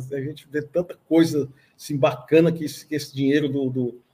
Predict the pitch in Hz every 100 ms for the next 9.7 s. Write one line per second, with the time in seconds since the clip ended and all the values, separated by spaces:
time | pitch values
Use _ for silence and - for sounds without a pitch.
0 | _ _ _ 127 123 117 117 113 143 131
1 | 117 120 120 127 131 135 131 131 131 131
2 | 127 123 110 139 160 147 160 - 139 160
3 | 160 151 143 151 131 131 139 139 120 127
4 | 147 180 - 127 - 139 139 139 131 _
5 | _ _ 139 131 151 139 123 147 170 143
6 | 123 - - 151 160 151 - 135 135 175
7 | 202 156 - 156 131 127 - _ _ _
8 | 131 131 _ _ - 165 160 165 - -
9 | 131 143 160 202 160 110